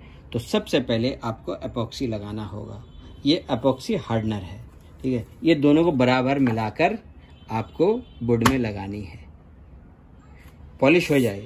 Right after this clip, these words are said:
जैसे ये पॉलिश हो गया, अब आपको पॉलिस्टर पॉलिश करनी है इसके ऊपर, तो आप सीधा इसमें लगाओ अपॉक्सी, लगा दिया, स्प्रे से लगाओ दो बार, एक बार सूख जाए, फिर अच्छे से एक बार लगाओ। स्प्रे से कर रहे हो तो थोड़ा थिनर भी मिलाओ इसमें,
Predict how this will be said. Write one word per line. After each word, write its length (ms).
जैसे 260
ये 140
पॉलिश 360
हो 80
गया, 220
अब 160
आपको 280
पॉलिस्टर 460
पॉलिश 320
करनी 320
है 160
इसके 300
ऊपर, 220
तो 60
आप 140
सीधा 360
इसमें 280
लगाओ 380
अपॉक्सी, 480
लगा 200
दिया, 280
स्प्रे 340
से 120
लगाओ 300
दो 220
बार, 240
एक 180
बार 160
सूख 300
जाए, 280
फिर 160
अच्छे 240
से 160
एक 100
बार 140
लगाओ। 340
स्प्रे 320
से 120
कर 140
रहे 80
हो 60
तो 140
थोड़ा 160
थिनर 320
भी 140
मिलाओ 300
इसमें, 320